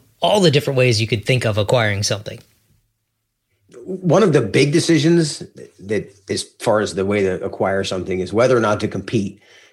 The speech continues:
Speaker 2: Is it gonna be a competition or a sole source? And of course, competition is preferred. But once the decision is made, of, of all the <laughs> options you could take, the decision is made, "Okay, we're gonna compete." So now you've thinned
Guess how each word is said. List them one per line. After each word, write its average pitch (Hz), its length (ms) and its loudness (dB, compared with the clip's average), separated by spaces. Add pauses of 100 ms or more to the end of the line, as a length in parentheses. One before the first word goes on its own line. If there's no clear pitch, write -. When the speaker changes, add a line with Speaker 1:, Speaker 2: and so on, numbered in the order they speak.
Speaker 2:
Is 98 180 -6
it 98 60 -2
gonna 101 140 -2
be 98 120 0
a - 20 0
competition 98 560 -2
or 92 80 -2
a 90 60 -4
sole 82 180 -4
source? - 480 -10 (180)
And 90 80 -14
of 90 80 -14
course, - 300 -6
competition - 580 -10
is 87 120 -6
preferred. - 520 -10 (680)
But 107 120 -6 (140)
once 139 380 2
the 202 80 4
decision 139 440 2
is 113 280 -2
made, 107 500 0
of, 92 160 -8
of 90 80 -2
all 113 220 4
the 131 80 2
<laughs> - 0 -
options 123 400 0
you 139 80 2
could 131 100 0
take, 117 320 0 (140)
the 107 80 -6
decision 113 340 -4
is 117 80 -2
made, 110 120 0
"Okay, 113 180 0
we're 101 100 0
gonna 117 120 0
compete." 156 500 2 (320)
So - 140 -6
now 117 160 0
you've 120 200 0
thinned 120 420 -2